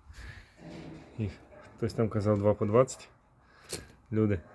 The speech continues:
Якщо це два по двадцять, ну то ви тоді балерини всі. Бачите? Тут навіть так можна подивитися. О,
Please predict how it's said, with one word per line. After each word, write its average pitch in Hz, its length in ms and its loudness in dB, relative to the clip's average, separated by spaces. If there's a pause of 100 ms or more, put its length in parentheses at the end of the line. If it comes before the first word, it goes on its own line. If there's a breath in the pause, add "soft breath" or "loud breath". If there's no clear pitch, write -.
(1200 soft breath)
Якщо - 200 6
це 123 140 10
два 120 180 10
по 120 120 4
двадцять, 127 520 2 (2000 soft breath)
ну 104 260 0
то 113 160 2
ви 113 120 10
тоді 104 340 -2 (540 soft breath)
балерини 104 640 2
всі. - 120 -20 (1160 soft breath)
Бачите? 117 320 -2 (1900 loud breath)
Тут 123 140 2
навіть 147 260 10
так 127 220 4
можна 107 240 0
подивитися. 113 640 4 (3000 loud breath)
О, 101 140 6